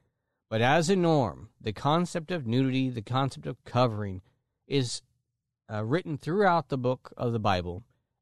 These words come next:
everywhere. And it is not a surprise that all humanism, all anti-Christian, uh, promotions start by removing clothing.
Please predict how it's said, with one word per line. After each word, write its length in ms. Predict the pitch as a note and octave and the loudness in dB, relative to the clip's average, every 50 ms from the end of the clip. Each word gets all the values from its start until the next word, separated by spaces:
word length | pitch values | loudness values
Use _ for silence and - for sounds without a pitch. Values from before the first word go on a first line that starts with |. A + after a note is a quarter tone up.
| _ _ | _ _
everywhere. 640 | D3+ D#3 D3+ C3+ B2 A#2 G#2 F#2+ F2 D#2 A1+ G1+ - _ _ _ _ _ _ _ _ _ _ _ _ _ _ _ _ _ _ _ | 2 2 2 2 0 -4 -4 -6 -8 -10 -12 -16 -20 _ _ _ _ _ _ _ _ _ _ _ _ _ _ _ _ _ _ _
And 240 | - D#3 E3 F3 F#3+ | 0 2 4 4 4
it 80 | F#3+ F3 | 2 0
is 100 | D#3+ F3 | 0 2
not 220 | G#3 A3+ A#3+ C4+ | 4 4 6 4
a 60 | C4+ | 4
surprise 680 | - - C#4 - - F3 B2+ F#2 - - - - - - _ _ _ _ _ _ _ _ _ _ _ _ _ _ _ _ _ | 2 -2 -2 2 4 4 4 2 0 -4 -12 -14 -16 -16 _ _ _ _ _ _ _ _ _ _ _ _ _ _ _ _ _
that 100 | - B2 - | -18 -4 2
all 580 | - E3+ F#3 F#3+ F#3 F#3+ G3 G3 F#3+ E3+ D#3+ - _ _ _ _ - | 4 6 8 8 8 6 4 2 0 -2 -6 -10 _ _ _ _ -2
humanism, 720 | - G3+ G#3+ G3+ F#3+ F#3 F3+ D#3+ D3 F3+ F3 E3+ E3+ E3 - | 2 4 4 4 4 4 2 0 -2 -4 -4 -4 -6 -4 0
all 260 | - D#3+ E3 F3 E3+ - | 4 4 4 4 4 2
anti-Christian, 1160 | D#3 D#3 D#3+ D#3+ - E3 D#3+ - - - - D#3+ - - - - C#3+ C3+ C3+ C3+ C3+ C3+ C3+ - _ _ _ _ _ _ _ _ - | 0 0 0 0 -2 -6 -8 -8 -8 -4 -4 -4 -4 -4 -4 -4 -4 -2 -2 -2 -4 -4 -8 -10 _ _ _ _ _ _ _ _ -8
uh, 240 | G2 F#2+ E2+ E2+ - - - - _ _ _ | -6 -6 -6 -6 -8 -14 -18 -20 _ _ _
promotions 720 | - - C#3+ C#3+ D3 D#3 D3+ - - C3+ B2+ C3 C3 - - _ _ _ _ _ _ _ _ _ | -2 2 4 6 6 6 4 2 0 -2 -4 -4 -6 -8 -12 _ _ _ _ _ _ _ _ _
start 720 | - - - - C#4 B3+ E3+ G#2 - - - - - - _ _ _ _ _ _ _ _ | -10 -8 0 4 6 6 6 4 2 -4 -12 -18 -18 -20 _ _ _ _ _ _ _ _
by 120 | - C3 C3+ | 2 2 4
removing 760 | C#3+ C#3+ C#3 C#3 D3+ F3 F#3+ E3 A#2+ A2 G2 F2 E2+ E2+ - - _ _ _ _ _ _ _ _ | 4 6 6 6 8 8 8 6 4 2 -4 -8 -10 -14 -18 -20 _ _ _ _ _ _ _ _
clothing. 500 | - - B2+ B2 A2+ F#2+ E2 C2+ - - | -2 2 2 2 2 2 -2 -8 -14 -18